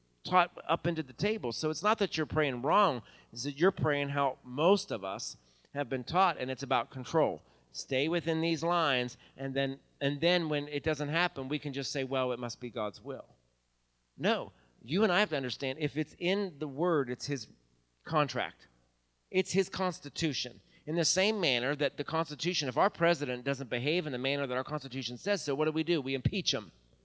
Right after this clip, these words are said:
right? Now, we can't impeach God, right? He, he's impeachable. He is, was, and always will be. But the Bible is His constitution. He says, "Here's your rights, privileges.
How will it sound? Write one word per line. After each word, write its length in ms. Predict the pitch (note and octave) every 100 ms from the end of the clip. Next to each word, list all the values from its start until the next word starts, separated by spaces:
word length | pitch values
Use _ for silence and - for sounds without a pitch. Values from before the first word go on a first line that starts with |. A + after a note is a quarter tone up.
| _ _
right? 300 | C3+ D#3+ G3 - - -
Now, 140 | E3 F3
we 160 | F3+
can't 260 | G#3+ G#3+ G3
impeach 460 | D#3 D3+ A#3+ - -
God, 380 | F3 E3+ - -
right? 240 | C3+ D#3 -
He, 160 | F3 F#3
he's 240 | D#3 D#3+
impeachable. 560 | D#3 D3+ A3 - C3 A2+
He 280 | D#3 D#3+
is, 180 | E3+ D#3+
was, 300 | B2+ C#3+ E3+
and 80 | D3
always 280 | D3 E3+ C3+
will 220 | F3+ A3
be. 240 | D3+ A2 - - - _ _ _ _ C3+
But 200 | F3+ F3+ -
the 100 | E3+
Bible 400 | D3+ E3 G3+ F3
is 180 | D#3+ D3+
His 280 | C3 D#3 D3
constitution. 720 | - D#3+ D3 B2 - E3+ B2+
He 100 | B2+
says, 300 | D#3 - C3+
"Here's 320 | C3 C3+ F3 C#3
your 100 | C3
rights, 300 | C3 D#3 -
privileges. 560 | - C#3+ C#3 C#3 B2+